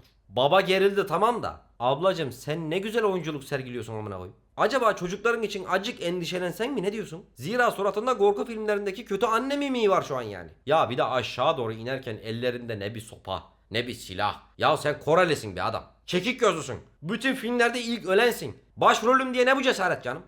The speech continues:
Al sana yanına bir şey demeye kalmadı. Rehin alındılar. Canlar filan da ne oluyor biliyor musunuz? Bunları rehin alan bu iki maskelinin meğer çocukları Aya tarafından kaçırılmış. Bunlar da zannediyor ki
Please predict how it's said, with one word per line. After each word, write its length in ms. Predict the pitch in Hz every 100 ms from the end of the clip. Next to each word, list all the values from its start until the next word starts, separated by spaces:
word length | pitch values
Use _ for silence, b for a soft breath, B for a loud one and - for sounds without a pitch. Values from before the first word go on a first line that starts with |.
| _ _
Al 140 | 214
sana 220 | 254 262 285
yanına 380 | 269 247 226
bir 60 | 196
şey 300 | 175 185 151
demeye 380 | 160 165 156 143
kalmadı. 880 | 175 220 233 233 220 254 269 254 - _
Rehin 240 | 156 170 196
alındılar. 440 | 147 120 98 82 - _ -
Canlar 320 | 151 185 113
filan 260 | 151 165
da 60 | 151
ne 80 | 139
oluyor 240 | 156 107
biliyor 180 | 90 135
musunuz? 260 | 87 65 64 -
Bunları 480 | 135 202 196 170 147
rehin 240 | 139 202
alan 380 | 156 113 107 104
bu 80 | 151
iki 220 | 147 180
maskelinin 840 | 165 170 170 202 196 196 208 240 _ -
meğer 420 | 107 214 214 135
çocukları 640 | - 165 220 220 208 127
Aya 380 | 117 135 175 175
tarafından 560 | 165 156 165 233 160 110
kaçırılmış. 760 | 131 160 151 143 113 - - _ _ 120
Bunlar 420 | 165 220 226 214
da 80 | 196
zannediyor 640 | 180 202 226 226 294 -
ki 220 | 95